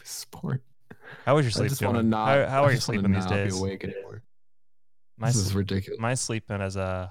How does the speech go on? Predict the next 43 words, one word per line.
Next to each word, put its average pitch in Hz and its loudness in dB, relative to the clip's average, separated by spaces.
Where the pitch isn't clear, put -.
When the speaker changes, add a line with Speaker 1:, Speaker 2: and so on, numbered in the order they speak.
Speaker 2:
not 107 -4
going 98 0
too 92 -6
hot. 92 -2
Speaker 1:
Yeah. 98 2
Speaker 2:
I, 101 4
I 104 4
fall 131 4
asleep, 127 0
you 113 -6
know, 101 0
like, 101 -2
ten 110 -4
thirty, 104 0
eleven, 104 0
and 101 -4
then 98 0
I'll 98 2
wake 98 2
up, 98 0
like, 98 0
four 104 0
thirty 104 -2
in 120 -4
the 110 2
morning, 107 2
just 98 -4
awake 104 -2
and 110 -4
be 101 -4
like, 98 -8
"Oh, 98 -12
fuck." - -6
Then 107 -6
I 104 0
go 101 -2
through 104 -6
the - -
process 104 0
of 95 -8
falling 104 0
asleep 123 -4
again, 117 2